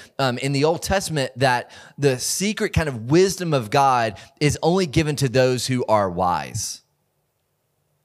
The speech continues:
It's only gonna be given to those who are wise. Okay, so follow the train of thought here from Old Testament kind of Jewish thought to now into the New Testament. This will not surprise us, that Paul's going to say this mystery that's been hidden from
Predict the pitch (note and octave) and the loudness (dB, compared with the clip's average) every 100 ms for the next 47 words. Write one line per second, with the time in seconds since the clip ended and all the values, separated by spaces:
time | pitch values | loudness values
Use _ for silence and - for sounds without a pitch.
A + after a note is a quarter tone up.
0 | _ - G#2 G#2+ G2+ F2+ E2+ D#2+ C#2 C#2 | _ -6 -2 -2 -4 -4 -6 -6 -8 -8
1 | - C2+ C#2+ B1 - - - _ _ _ | -8 -8 -8 -8 -10 -12 -18 _ _ _
2 | _ G#2+ G#2+ E2+ E2+ F2+ A#2 - C3+ C#3 | _ -2 -2 -6 -4 -4 -2 -4 -6 -6
3 | D2 - D#2 G2 _ _ _ _ _ _ | -6 -6 -8 -10 _ _ _ _ _ _
4 | _ _ _ - F2+ E2 D#2+ - F#2 G#2+ | _ _ _ -8 -4 -4 -6 -6 -6 -4
5 | G#2 E2 F#2+ F2+ F#2 D#2+ D2 F2 F#2+ G2 | -6 -6 -8 -8 -8 -10 -8 -8 -6 -6
6 | - D2+ D2 D2 _ _ _ - F2+ E2+ | -6 -6 -6 -8 _ _ _ -8 -6 -6
7 | D#2 D2+ C#2+ - _ _ _ - G2+ G#2+ | -6 -8 -12 -16 _ _ _ -4 -4 -4
8 | A2 G2 F#2 F2+ D#2+ F2 F2 F2 F#2+ G2+ | -6 -6 -6 -6 -6 -6 -8 -6 -4 -6
9 | - F2+ E2 A#1+ B1+ - - _ _ _ | -8 -10 -10 -10 -10 -12 -14 _ _ _
10 | _ _ _ _ _ _ _ _ _ _ | _ _ _ _ _ _ _ _ _ _
11 | _ _ F#2+ - A2 C3 C#3 B2+ G2+ F#2 | _ _ -10 -6 -4 -4 -6 -8 -8 -6
12 | E2+ - G2 B1+ C#2 C#2+ - F#2+ G2 A2 | -6 -4 -6 -8 -10 -10 -10 -6 -6 -6
13 | - B2+ G2 - F2 G2 F#2+ F#2 F2+ | -8 -8 -8 -10 -6 -4 -6 -8 -10